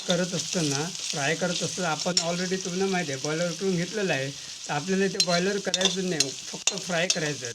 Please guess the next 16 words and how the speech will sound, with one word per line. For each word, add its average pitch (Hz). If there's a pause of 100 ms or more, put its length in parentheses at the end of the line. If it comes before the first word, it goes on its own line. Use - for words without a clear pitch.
त्याच्यासाठी 170 (520)
कांदा 160
वगैरे, 175
लसूण, 170
कांदा, 156
मोहरी 151
चांगली 156
फ्राय 156
करून 165
घेतलेलं 160
आहे. 196 (360)
तर 165
त्याच्यामध्ये 175
आता 185
मी 190 (680)
जे 175